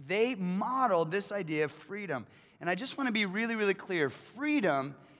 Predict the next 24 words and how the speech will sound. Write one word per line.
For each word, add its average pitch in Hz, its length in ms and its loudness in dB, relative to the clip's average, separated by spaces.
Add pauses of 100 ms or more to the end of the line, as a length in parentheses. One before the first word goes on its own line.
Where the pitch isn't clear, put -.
(120)
it 262 140 -2
is, 247 400 2
it, 226 180 -4
it, 208 260 -4
it 220 120 -8 (100)
isn't 294 500 0 (320)
located 208 880 2
in 196 200 -6
the 190 100 -2
idea 180 380 2
of 156 80 -4
a 151 80 -2
nation 175 720 -2
or 175 160 -4
in 190 260 -4
the 180 140 0
idea 185 320 2
of 165 80 -4
a 156 40 -6
constitution. 185 1040 -6 (240)
Freedom 254 540 2
is 185 140 -2
an 180 160 -6
attribute 170 720 -2